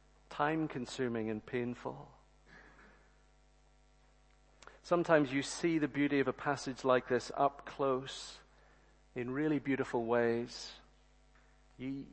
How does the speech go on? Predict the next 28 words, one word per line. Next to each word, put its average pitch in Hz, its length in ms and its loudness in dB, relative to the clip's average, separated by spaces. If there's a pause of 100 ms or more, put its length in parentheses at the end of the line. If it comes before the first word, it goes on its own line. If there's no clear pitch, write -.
you, 147 200 -4
you 147 120 -4
get 151 280 4
glimpses 156 600 4
of 123 100 -2
the 131 120 -2
glory 143 580 4
of 120 220 0
Jesus' 135 580 -4
love 127 260 4
for 127 220 0
us - 260 -2 (300)
in 127 100 -4
the 123 80 0
concrete 170 720 0
love 143 300 6
of 127 100 4
a 131 60 6
husband 131 640 -2 (340)
for 123 220 2
a 120 40 6
wife. 117 600 -2 (1700)
Do - 80 -8
you 139 40 0
remember 156 200 2
Walter 139 380 2
Burghart's 135 560 4
story? 131 600 0